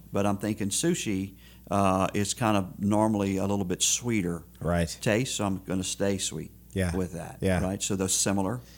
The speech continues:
Speaker 2: Yeah.
Speaker 1: or opposite. Uh, so let's think about, uh, people say, you know,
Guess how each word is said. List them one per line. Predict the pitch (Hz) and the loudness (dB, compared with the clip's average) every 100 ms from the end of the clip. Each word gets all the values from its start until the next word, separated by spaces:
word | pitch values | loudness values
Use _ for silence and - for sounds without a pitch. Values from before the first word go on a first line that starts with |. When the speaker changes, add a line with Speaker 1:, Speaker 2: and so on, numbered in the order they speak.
| - | -2
Speaker 2:
Yeah. | 107 107 92 - | 4 4 2 -2
Speaker 1:
or | 95 - | -2 0
opposite. | 90 - - - - - - - - | -4 -4 -8 -10 -14 -20 -20 -20 -8
Uh, | - 98 95 | 0 2 2
so | - 110 101 - | 4 4 4 4
let's | 110 - | 0 2
think | 120 113 | 0 0
about, | 101 95 95 92 - - - - | 2 2 2 0 -2 -10 -18 -2
uh, | 92 95 95 | 2 4 2
people | - 123 120 98 | 0 -2 0 -2
say, | - 98 95 | 2 2 2
you | 92 90 | 2 0
know, | 90 90 85 | 0 -2 -2